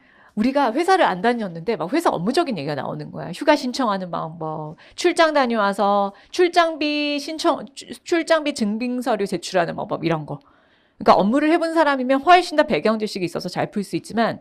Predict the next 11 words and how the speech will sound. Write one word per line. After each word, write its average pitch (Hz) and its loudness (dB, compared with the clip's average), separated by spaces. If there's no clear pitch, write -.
우리 214 -4
다 214 2
비슷한 196 -4
지금 - -12
상태예요. 190 -6
회사 262 0
경험이 160 -4
거의 160 -2
없는 151 -6
상태이기 165 -8
때문에 220 -4